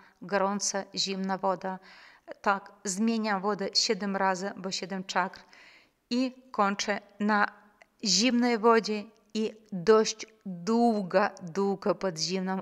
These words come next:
wodą stoję. Wtedy rozgrzewa się ciało. Niesamowite. To żadna Was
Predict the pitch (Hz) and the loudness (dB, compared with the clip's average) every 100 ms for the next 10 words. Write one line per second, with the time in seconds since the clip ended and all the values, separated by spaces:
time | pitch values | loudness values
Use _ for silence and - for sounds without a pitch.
0 | - 175 180 180 180 - - - 190 175 | -6 -2 -2 -2 -6 -8 -12 -2 0 0
1 | 175 - - 208 185 190 180 - 202 214 | -4 -10 -4 -2 0 0 -2 -10 -4 -2
2 | 196 165 180 190 196 185 190 - 208 190 | -2 -4 -4 2 2 2 -2 0 2 4
3 | 185 196 - - - - - - 226 233 | 2 0 -6 -18 -20 -20 -20 -4 2 2
4 | 220 - 214 202 196 202 202 190 196 - | 2 2 4 4 2 -2 2 2 0 -2
5 | - 220 214 - - - 185 240 226 220 | 4 4 2 -8 -16 -4 6 8 8 6
6 | 220 214 202 - | 4 4 2 -2